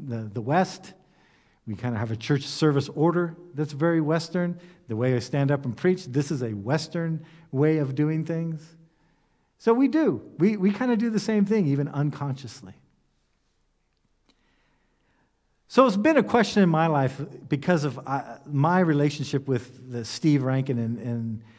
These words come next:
and how important he was into my life. How, how should we really make disciples? Because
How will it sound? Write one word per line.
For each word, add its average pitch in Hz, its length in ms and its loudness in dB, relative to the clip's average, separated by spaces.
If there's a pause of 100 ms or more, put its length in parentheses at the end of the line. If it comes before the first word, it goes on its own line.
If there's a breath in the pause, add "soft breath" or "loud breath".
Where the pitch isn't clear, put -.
(360 soft breath)
and 131 100 -4
how 185 280 0
important 180 340 2
he 143 80 4
was 135 180 2
into 131 160 0
my 123 220 0
life. 123 220 -4
How, 294 300 -4
how 320 260 -6
should - 180 -4
we 220 80 2
really 151 300 4
make 135 180 2
disciples? 113 560 -8
Because 170 460 -4